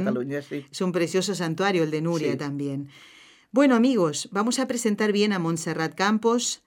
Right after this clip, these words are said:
Speaker 2: Algunos de ustedes ya la conocen, porque ella colabora ya hace, justamente antes de empezar el programa,
Speaker 1: Sí.
Speaker 2: me decías, Monse, siete años.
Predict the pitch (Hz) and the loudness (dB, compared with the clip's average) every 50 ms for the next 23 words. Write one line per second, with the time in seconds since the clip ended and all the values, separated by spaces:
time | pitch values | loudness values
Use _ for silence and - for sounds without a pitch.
0 | _ - 185 175 185 240 262 269 254 247 220 - 220 220 247 240 240 208 202 202 | _ -4 0 2 4 4 4 4 2 2 2 4 4 4 4 2 2 2 2 2
1 | 190 190 165 160 160 160 160 160 - 165 147 143 143 143 - - - - - - | 0 0 0 0 0 0 0 -2 -2 -4 -4 -6 -6 -10 -14 -20 -20 -20 -20 -20
2 | _ _ _ - 233 233 233 233 - 233 233 247 262 269 - - _ _ - 185 | _ _ _ 6 6 6 6 6 4 4 4 4 4 2 -2 -10 _ _ -2 0
3 | 175 180 170 170 196 175 165 160 165 196 220 202 180 160 180 190 208 226 220 - | 2 0 2 2 2 2 2 2 2 2 2 2 0 0 0 0 -2 -2 -4 -4
4 | 190 190 196 - 208 202 - 185 - - 240 240 254 233 247 277 254 247 240 240 | -4 -2 0 0 0 -2 -2 -4 -4 -4 -2 0 2 2 2 2 2 2 2 4
5 | 247 240 226 214 190 202 196 226 240 233 - 185 180 185 202 226 240 233 185 175 | 4 2 2 2 0 2 2 2 2 2 2 2 2 2 2 2 0 0 2 2
6 | 165 165 160 208 214 220 202 185 190 202 202 233 262 285 285 - _ _ _ _ | 0 0 0 0 0 0 0 0 -2 -2 0 0 -2 -2 -4 -10 _ _ _ _
7 | _ - - - - 233 262 294 294 247 226 247 302 339 285 226 175 160 151 147 | _ -4 -2 0 0 0 0 2 2 2 4 4 4 2 2 2 2 0 -2 -4
8 | - - | -8 -10